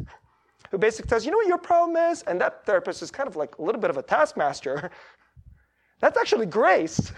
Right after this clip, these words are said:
<laughs> giving you better than you deserve. You know, you have the coach, the coach who kicks you in the rear end and then picks you up and then encourages you. Both is grace.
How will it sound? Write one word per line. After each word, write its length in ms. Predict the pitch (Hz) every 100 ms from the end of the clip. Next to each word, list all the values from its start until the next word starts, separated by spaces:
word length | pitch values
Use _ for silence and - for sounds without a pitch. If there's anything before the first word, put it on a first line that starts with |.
| - 180 202 -
<laughs> 440 | - - _ _
giving 260 | 262 302 294
you 100 | 233
better 340 | 147 285 330
than 180 | 294 269
you 80 | 269
deserve. 640 | 254 247 311 123 - - - 160 - _ _ _ _ _ _ _ _ _ _ _ _ _ 190
You 60 |
know, 120 | 226
you 80 | 262
have 140 | 262 196
the 100 | 240
coach, 600 | - 214 - - - - -
the 100 | 208
coach 300 | - 311 -
who 60 |
kicks 300 | 208 330 339
you 100 | 302
in 80 | 277
the 100 | 254
rear 220 | 254 247
end 440 | 320 269 214 240 - _ _ _ _ _ _ _ _ _ _ _ _
and 180 | 170 170
then 220 | 208 220
picks 320 | 214 196 - 175
you 140 | 175
up 260 | 160 - - _ _ _ _ _ _ _ _ _ _ _ _ _ _ _ _ _ _ _ _ -
and 120 | 160
then 80 | 156
encourages 580 | 143 175 165 147 131 104
you. 180 | 98 - _ _ _ _ _ _
Both 320 | 190 185 - _
is 180 | 151 120
grace. 500 | 156 185 - -